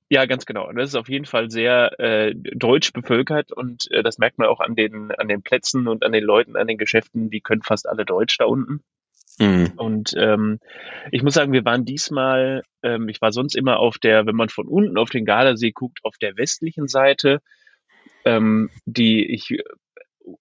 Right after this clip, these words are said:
Speaker 1: unfassbar schön war. Als ich das erste Mal da war, äh, und ich habe mich immer dagegen gesträubt, weil ich dachte, es ist immer nur was für alte Menschen. Aber, äh, es ist nicht so. Und es ist so unfassbar schön. Man hat eigentlich alles beisammen. Man hat Berge, man hat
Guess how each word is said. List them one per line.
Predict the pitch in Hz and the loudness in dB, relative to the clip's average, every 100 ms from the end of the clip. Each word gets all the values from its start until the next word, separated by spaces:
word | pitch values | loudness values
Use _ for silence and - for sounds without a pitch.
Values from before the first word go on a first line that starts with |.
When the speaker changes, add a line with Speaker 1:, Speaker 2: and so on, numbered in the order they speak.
| _ - | _ -2
Speaker 1:
unfassbar | 180 214 - 135 - | 2 2 2 -2 0
schön | 113 135 123 | 0 0 2
war. | |
Als | 98 113 | 0 -2
ich | |
das | 120 | -4
erste | - 131 - | -2 -2 0
Mal | 135 110 | 2 4
da | 110 123 | 4 4
war, | 123 123 117 - | 4 2 0 -6
äh, | - | -6
und | 107 113 | -6 -6
ich | |
habe | 131 | -6
mich | 135 | -4
immer | 147 139 | -2 0
dagegen | 123 123 | 0 0
gesträubt, | 120 - - 127 - | -2 -2 0 0 2
weil | 117 | -4
ich | 117 | -4
dachte, | 123 - | -8 -6
es | 117 | -6
ist | 127 | 0
immer | 143 | 2
nur | 127 | 2
was | 131 - | 0 -2
für | - | -2
alte | 120 - | -2 -2
Menschen. | 123 147 - 131 185 _ _ _ - | -4 -2 -4 -8 -12 _ _ _ -2
Aber, | 117 120 120 120 | 2 2 0 -4
äh, | - 117 117 101 | 0 2 2 0
es | 120 - | -4 -6
ist | 143 - | -4 -4
nicht | 98 | -8
so. | - | -8
Und | - - 113 | -8 -8 -6
es | 123 | -4
ist | 131 | -2
so | 147 - _ | 0 0 _
unfassbar | 160 190 202 - - 175 - 156 | 2 4 4 0 -6 -4 -2 -2
schön. | - 139 143 | 0 0 0
Man | 107 123 | -2 -2
hat | 139 - | -4 -2
eigentlich | 117 156 165 170 - | 0 0 -2 -6 -2
alles | 131 151 - | 2 2 2
beisammen. | 127 120 123 147 | 0 2 0 -2
Man | 131 120 | -4 -6
hat | 117 - | -8 -2
Berge, | 113 156 175 | 0 0 -2
man | 131 113 117 | -4 -6 -6
hat | 110 | -8